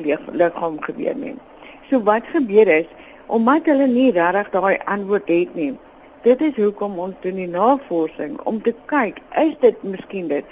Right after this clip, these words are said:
Baie me-, ek, ek het nou net gehoor vir die eerste keer, ehm, dit kan miskien van kopbeserings.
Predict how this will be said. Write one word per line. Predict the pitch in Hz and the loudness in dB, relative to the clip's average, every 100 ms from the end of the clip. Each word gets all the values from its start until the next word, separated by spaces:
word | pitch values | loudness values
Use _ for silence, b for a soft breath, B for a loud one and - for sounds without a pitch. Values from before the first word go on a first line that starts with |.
| B B B | B B B
Baie | 214 240 285 | 0 2 4
me-, | 285 247 | 2 0
ek, | - - - | -2 -4 -6
ek | 208 - | -8 -8
het | 247 | -4
nou | 247 | 0
net | 240 254 | 0 0
gehoor | - 240 247 233 190 | -2 0 4 4 2
vir | 233 | -4
die | 214 220 | -4 -2
eerste | 226 220 | -2 -4
keer, | 226 220 208 B B B - | 0 0 -2 B B B -2
ehm, | 220 220 226 | 0 0 0
dit | 233 - | -2 -2
kan | - 240 233 226 - - 196 | -2 -2 -2 -6 -12 -14 -6
miskien | 214 220 - 247 240 | -4 -4 -4 -2 -2
van | 240 220 220 | -4 -6 -2
kopbeserings. | 285 294 226 220 - 175 156 - - | 0 2 2 -2 -2 -2 -2 -8 -12